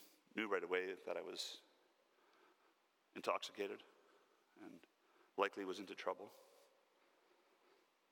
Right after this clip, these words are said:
And he said, "Peter, I've got a bed set up for you here near the, so I can hear you if you need me during the night, if you're sick. I've got a bucket in case you throw up.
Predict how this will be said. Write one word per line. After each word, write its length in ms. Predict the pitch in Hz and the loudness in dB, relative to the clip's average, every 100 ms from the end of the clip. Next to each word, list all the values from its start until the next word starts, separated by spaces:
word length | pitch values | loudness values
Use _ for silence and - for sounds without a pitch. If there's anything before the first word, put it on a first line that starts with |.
| _ _ - | _ _ -6
And 100 | 107 | -4
he 60 | |
said, 180 | 110 104 | -4 -2
"Peter, 300 | 123 117 107 - - - - - | 0 0 0 -4 -18 -20 -18 -8
I've 80 | - | 2
got 140 | 107 | 2
a 60 | 98 | 4
bed 260 | 104 104 | 2 2
set 160 | - 104 | 0 0
up 60 | - | 0
for 100 | 98 | -2
you 100 | 92 90 | -2 -2
here 220 | 104 107 - - - - - | -2 -2 -4 -18 -20 -20 -6
near 160 | 98 104 | -2 0
the, 160 | 95 - | 0 0
so 140 | 98 | 0
I 40 | 95 | 0
can 140 | 95 | 0
hear 140 | 107 | -2
you 140 | 101 104 | -2 -2
if 100 | - | -4
you 60 | |
need 160 | 90 98 | -6 -4
me 60 | 92 | -4
during 200 | 92 90 | -4 -4
the 60 | |
night, 240 | 87 95 - - - _ _ _ _ _ _ | -6 -8 -12 -20 -20 _ _ _ _ _ _
if 60 | |
you're 80 | 175 | -6
sick. 220 | - - - - - _ - _ _ _ _ _ _ - | -4 -4 -6 -20 -20 _ -20 _ _ _ _ _ _ -4
I've 60 | |
got 140 | 95 87 | -2 -2
a 40 | - | 0
bucket 260 | 92 - 95 | 0 2 -4
in 60 | |
case 240 | - 90 - | -6 -8 -8
you 80 | - | -4
throw 200 | 92 | -2
up. 120 | 92 | -2